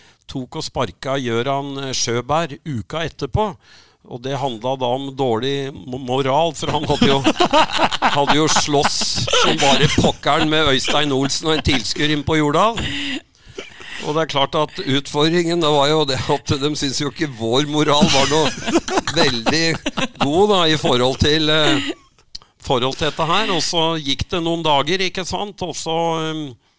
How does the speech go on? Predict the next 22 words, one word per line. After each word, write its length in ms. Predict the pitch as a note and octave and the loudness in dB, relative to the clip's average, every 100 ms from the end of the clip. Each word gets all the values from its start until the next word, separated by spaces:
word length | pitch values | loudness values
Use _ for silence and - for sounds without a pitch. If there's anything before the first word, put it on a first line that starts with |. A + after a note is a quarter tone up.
| - _ - | -20 _ -12
og 180 | D3+ B2 | -8 -6
så 160 | - D3 | -6 -4
hadde 240 | D3 A#2 | -4 -4
vi 160 | B2+ D3 D3+ | -4 -4 -4
styremøte, 720 | - D3 B2 B2 C#3+ D#3+ - | -4 -2 0 -2 -2 -6 -6
og 140 | F#3 C#3 | -6 -4
da 240 | C3 D3 | -2 -2
bestemte 720 | C#3 D#3 - C3 A2+ - E3+ | -6 -8 -6 -6 -8 -10 -12
vi 100 | D3 D3 | -8 -6
oss 160 | D3 | -6
for 120 | - D#3 | -8 -6
å 80 | D3 | -6
sparke 560 | - D3+ G2+ - F3+ | -6 -4 -6 -8 -6
Sjøberg. 480 | D3+ D#3 C#3 G3 A#3 C3 _ - - _ - | -4 -4 -2 -4 -4 -12 _ -20 -20 _ -16
Og 80 | D3 | -4
da 140 | D3 D#3 D3+ C3+ | -2 0 -2 -4
hadde 240 | A#2 C3 | -4 -2
jo, 140 | C#3+ D3+ D#3 | 0 0 0
ehm, 560 | D3+ D3 C#3+ C#3 C3 C3 - - _ _ | -2 -2 -4 -8 -12 -16 -20 -20 _ _
eh, 180 | F2 - - | -12 -8 -4
Asbjørn 480 | D3 - - D3+ - | -4 -4 -4 -6 -2
Øyhovden, 640 | D3 A#2+ C3+ B2+ F3 F3+ | -2 0 -2 -4 -14 -16